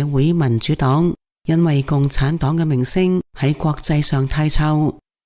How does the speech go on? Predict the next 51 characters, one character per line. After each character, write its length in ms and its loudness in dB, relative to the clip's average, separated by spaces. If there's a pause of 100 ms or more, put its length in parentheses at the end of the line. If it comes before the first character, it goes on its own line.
(200)
國 160 0
際 280 0
社 280 0
會 220 2
從 240 0
八 200 -2
九 280 -2
年 220 2
開 200 2
始， 420 0 (280)
整 220 -2
個 180 0
東 320 2
歐 160 2
嘅 100 0
共 220 0
產 220 0
集 140 -2
團 560 2 (120)
一 220 0
個 180 0
一 120 2
個 180 -2 (100)
咁 220 -2
倒 200 0
台， 440 0 (340)
古 140 2
巴 260 0
亦 140 0
正 240 -4
在 260 -2
調 220 -2
整 320 0
落 140 0
實 280 -2
憲 300 0
法 220 -4
之 220 -2
類 220 0
嘅 80 0
事 240 0
情。 460 0 (360)
剩 180 2
返 260 -2
嘅 200 0
呢 100 2
幾 200 0
個 200 0
共 300 0
產 260 0
集 100 -6